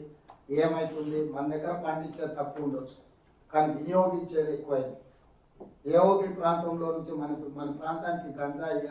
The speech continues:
రకంగా వస్తుంది, ఏందనే దాని మీద కూడా మా పోలీస్ అధికారులు లా and ఆర్డర్ కంట్రోల్ చేయడం ఒకటే కాదు,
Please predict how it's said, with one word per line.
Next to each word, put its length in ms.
రకంగా 360
వస్తుంది, 380
ఏందనే 600
దాని 180
మీద 100
కూడా 180
మా 80
పోలీస్ 380
అధికారులు 500
లా 320
and 160
ఆర్డర్ 340
కంట్రోల్ 440
చేయడం 320
ఒకటే 240
కాదు, 240